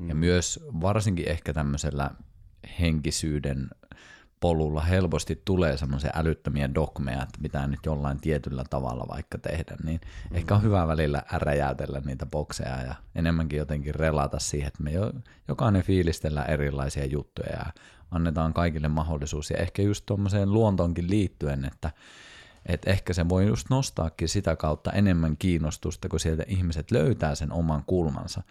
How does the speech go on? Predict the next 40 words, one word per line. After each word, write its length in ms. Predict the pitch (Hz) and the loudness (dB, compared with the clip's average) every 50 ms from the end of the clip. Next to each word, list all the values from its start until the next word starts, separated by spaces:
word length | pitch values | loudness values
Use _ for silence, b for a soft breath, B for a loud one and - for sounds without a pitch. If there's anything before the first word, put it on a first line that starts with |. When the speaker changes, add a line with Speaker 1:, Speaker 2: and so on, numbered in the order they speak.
| - - | -16 -14
Speaker 2:
Mm-hmm. 240 | - 82 80 80 78 - | -12 -12 -10 -10 -6 -4
Speaker 1:
Et 160 | 82 87 90 | -4 0 2
hei, 140 | 95 90 90 | 4 6 6
mulle 300 | 95 110 113 107 101 90 | 6 6 6 6 6 4
on 100 | 85 78 | 4 4
tärkeää 480 | 76 80 80 76 71 71 73 73 71 76 | 2 4 4 4 2 2 0 0 0 0
mennä 300 | 73 76 73 71 76 76 - | 0 0 0 -2 -2 -4 -4
tonne 180 | - 80 76 76 | -4 -2 0 0
mettään 460 | 76 76 78 78 - _ - 78 76 | 0 0 0 -2 -2 _ -4 -4 -2
vaikka 240 | 76 73 - - 78 | -2 -4 -4 -2 -2
hengittelemään. 760 | 85 82 80 76 71 73 - - - - 60 - - 67 76 | 0 0 0 0 -2 -2 -4 -6 -8 -8 -6 -6 -6 -2 2
Mulle 220 | 90 113 113 107 98 | 4 6 6 6 6
on 100 | 92 85 | 4 4
tärkeää 400 | 87 87 85 85 80 82 76 80 | 2 2 2 0 0 0 0 0
mennä 220 | 80 80 78 80 - | 0 0 0 -2 -2
kattoo 380 | - 80 - - _ - 76 76 | -2 -4 -4 -4 _ -2 0 0
noita 300 | 76 78 78 71 78 78 | 0 0 0 -2 0 0
lintuja. 420 | 85 85 82 78 76 71 - - | 2 2 2 0 0 -2 -4 -4
Mulle 260 | - 85 107 120 113 104 | 0 4 4 6 6 4
on 120 | 98 87 | 4 2
tärkeää 340 | 87 90 85 90 85 87 78 82 | 2 0 0 0 -2 -2 -2 0
lähteä 360 | 80 80 80 78 - - 85 85 | 0 0 0 -2 -2 -6 -6 -6
sinne 240 | - - 82 82 - - | -4 -4 -4 -4 -4 -2
kuntoilemaan. 720 | - 95 90 85 78 67 - - 60 58 60 - - 85 87 B B B B B B B B | -2 0 0 0 0 -2 -4 -6 -8 -8 -8 -8 -8 -8 -10 B B B B B B B B
Mulle 220 | - 107 110 107 98 | 2 4 4 6 4
on 100 | 92 85 | 4 4
tärkeää 520 | 92 90 87 87 80 85 80 82 80 78 - | 2 2 2 2 0 0 0 0 -2 -2 0
viedä 240 | 92 87 82 78 87 | 2 2 2 2 0
omat 340 | - - 85 78 76 - - | 0 0 0 0 0 0 0
lapseni 540 | 87 80 78 - - - - 90 82 90 87 | 0 0 0 0 -4 -6 -4 -4 -4 -6 -6
sinne. 240 | - - 87 90 - B B B B B B B - | -8 -8 -8 -8 -8 B B B B B B B -2
Niin 60 | 85 | 0
sit 180 | 98 110 - - | 0 0 0 0
kun 120 | - 104 | 0 0
sitä 180 | 98 104 101 98 | 2 2 4 4
massaa 480 | 113 123 143 147 - - - 85 82 | 4 4 4 2 0 0 2 2 2
on 80 | 82 85 | 4 4
riittävästi, 600 | 95 101 95 - - - 80 73 73 - - 87 | 4 2 2 2 0 0 0 0 -2 -2 -2 -2
niin 140 | 85 82 87 | -2 -2 0
sit 160 | - 117 110 | -2 -2 -4